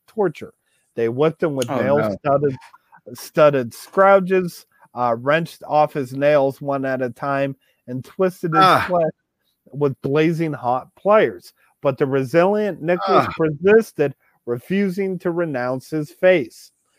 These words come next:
Speaker 1: faith. It was only
Speaker 2: Good
Speaker 1: after
Speaker 2: on
Speaker 1: the,
Speaker 2: him.
Speaker 1: the only after the Edict of Milan, published by Emperor Constantine in three, uh, three thirteen,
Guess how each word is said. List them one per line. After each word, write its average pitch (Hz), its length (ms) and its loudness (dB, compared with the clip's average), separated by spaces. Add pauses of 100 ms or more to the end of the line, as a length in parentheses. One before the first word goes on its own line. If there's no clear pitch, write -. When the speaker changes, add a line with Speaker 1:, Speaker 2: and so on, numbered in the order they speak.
(180)
Speaker 1:
faith. 190 360 4 (1600)
It 160 100 4
was 160 120 4
only 202 320 4
Speaker 2:
Good 214 160 6
Speaker 1:
after 202 140 6
Speaker 2:
on 196 120 6
Speaker 1:
the, 175 60 0
Speaker 2:
him. 139 260 0 (800)
Speaker 1:
the 160 120 0
only 202 540 0
after 196 360 -2
the 165 360 0
Edict 175 360 0
of 139 160 -6
Milan, 175 600 2 (320)
published 196 520 -2
by 156 380 2 (1200)
Emperor 165 420 0
Constantine 170 920 -4
in 143 200 -8
three, 185 380 -2
uh, 127 380 2
three 180 280 -4
thirteen, 180 760 -6